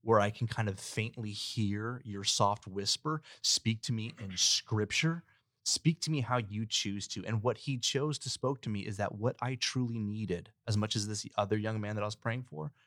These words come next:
was his presence. I needed an encounter with Jesus. I had to learn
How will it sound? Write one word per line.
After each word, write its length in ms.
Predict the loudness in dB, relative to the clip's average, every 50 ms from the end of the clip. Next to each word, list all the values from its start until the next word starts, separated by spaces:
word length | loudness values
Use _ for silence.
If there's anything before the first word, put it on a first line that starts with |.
| _ _ _ _ _ _ -4 4
was 440 | 6 6 8 8 6 4 2 -2 -6 -8 -14 -10
his 260 | -6 -6 -4 -4 -6 -6 _ -2
presence. 480 | 0 0 0 0 0 -4 -8 -10 -12 -16 _ _ -2
I 340 | 0 2 4 4 4 2 2 2
needed 680 | 0 0 0 0 0 0 0 -2 -2 -2 -4 -6 -10 _ _ _ _ _ _ _ -6
an 80 | -6
encounter 960 | -6 -6 -8 -10 -10 -8 -8 -4 -2 0 0 0 0 -4 -6 -6 -8 -8 -8 -10 -12
with 160 | -12 -8 -4
Jesus. 500 | -4 -2 -2 -2 -6 -6 -8 -10 -12 -12 -4 0
I 100 | 0 2
had 200 | 2 2 0 -2
to 100 | -2 -8 -10 -10 -10 -12
learn 340 | -12 -10 -8 -8 -8 -10 -12